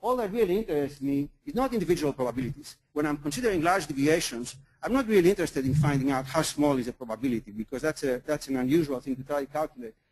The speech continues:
I wanna know, is this event much more unlikely to happen than another event? It's the relative probability that is robust. And here's a, here's how you do it. You define that ratio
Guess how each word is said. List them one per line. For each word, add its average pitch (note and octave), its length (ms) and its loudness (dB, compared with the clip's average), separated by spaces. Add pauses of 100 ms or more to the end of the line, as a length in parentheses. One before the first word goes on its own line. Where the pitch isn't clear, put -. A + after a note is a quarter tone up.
(100)
I C3+ 80 -2
wanna G3 240 6
know, F3 360 4 (400)
is A#3+ 340 4
this G3+ 400 0
event D3 480 0 (1080)
much F3 380 2
more D#3+ 340 4 (100)
unlikely D3 540 4
to C3+ 100 -8
happen C#3+ 420 0 (300)
than C3 140 2
another C3 380 4
event? G#2+ 320 -6 (260)
It's - 160 -10
the B2+ 160 2
relative F#3+ 400 6
probability D3 540 4
that A#2+ 180 -2
is A2 140 -10
robust. A2+ 480 -6
And B2 100 -10
here's A3 340 2
a, D#3+ 40 -2
here's G#3 280 -6
how F3 120 -8
you D3 160 -6
do B2+ 240 -10
it. F#3+ 120 -10 (800)
You C3+ 80 4
define F3 480 -2
that D#3 340 -10
ratio D3+ 680 -6